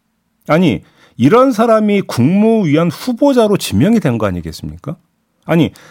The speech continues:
다른 사람은 몰라도 최소한 국무위원이라면 누구보다도 법을 잘 지키는 어-, 모습은 좀 보여줘야 되는 거 아닙니까?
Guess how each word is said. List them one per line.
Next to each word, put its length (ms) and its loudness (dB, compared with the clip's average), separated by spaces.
다른 340 2
사람은 460 2
몰라도 300 -2
최소한 400 -4
국무위원이라면 1160 2
누구보다도 600 0
법을 360 -4
잘 240 -6
지키는 480 -2
어-, 160 -2
모습은 500 -2
좀 160 -4
보여줘야 500 0
되는 220 -4
거 100 -6
아닙니까? 500 -8